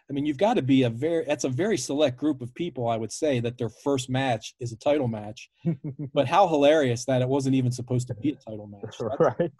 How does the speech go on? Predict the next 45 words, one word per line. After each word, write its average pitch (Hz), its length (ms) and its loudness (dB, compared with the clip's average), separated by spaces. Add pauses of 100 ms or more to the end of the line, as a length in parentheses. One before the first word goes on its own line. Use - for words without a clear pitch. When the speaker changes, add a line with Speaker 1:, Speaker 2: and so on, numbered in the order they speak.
(220)
Speaker 1:
that's 151 140 -8
pretty 127 260 -4
cool. 131 240 -4 (260)
But 175 120 -2
man, 185 160 4
they, 147 120 4 (680)
I 202 80 2
think 339 120 4
it's 285 100 0
cool 202 200 4
too. 208 180 0
They 156 140 4
put 247 220 -2
you 202 160 2
in 160 100 0
the 143 80 -2
ring, 147 340 0
like 135 180 -4
you 123 80 -8
said, 135 360 2
with, 127 280 -2
um, 117 320 0 (380)
you 143 80 -2
know, 110 180 -4 (280)
three 147 240 4
of 127 100 4
the 120 220 0
best 127 520 0
wrestlers 135 460 0
in 123 80 2
the 117 80 -2
world. 117 420 2
So 123 200 -2
it's 120 120 -4
almost 131 380 -2
like, 123 240 -2
what 147 140 2
a, 127 220 0
I 117 40 -4
mean, 131 140 2
you've 131 100 2
got 143 200 4
a 123 40 2
safety 139 420 -2
net, 107 280 -8